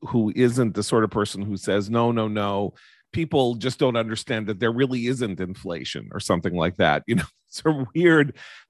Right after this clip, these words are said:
efforts to argue people against the fact that their gas is more expensive than it used to be. No, it isn't really. <laughs> No, your, no, your grocery bill isn't up twenty percent,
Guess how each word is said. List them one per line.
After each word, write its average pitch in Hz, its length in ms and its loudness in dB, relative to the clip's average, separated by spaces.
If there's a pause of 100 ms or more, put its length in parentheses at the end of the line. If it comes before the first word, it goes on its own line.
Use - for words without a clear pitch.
(120)
efforts 175 420 0
to - 200 -4
argue 156 440 2
people 123 360 -10
against 127 340 -4
the 131 80 2
fact 107 340 2
that 110 140 -6
their 110 160 -2
gas 123 420 0
is 110 140 -12
more 110 160 -8
expensive 98 600 -2
than 95 140 2
it 98 80 -2
used 113 300 0
to 107 60 0
be. 67 320 -8 (180)
No, 202 320 2
it 139 140 -6
isn't 147 360 -8
really. 87 440 -12 (640)
<laughs> - 280 0
No, 175 400 4
your, - 360 -4
no, 170 280 2
your 160 200 -2
grocery 160 400 -2
bill 139 200 -6
isn't 156 260 -6
up 120 140 -6
twenty 107 280 -2
percent, 113 440 -4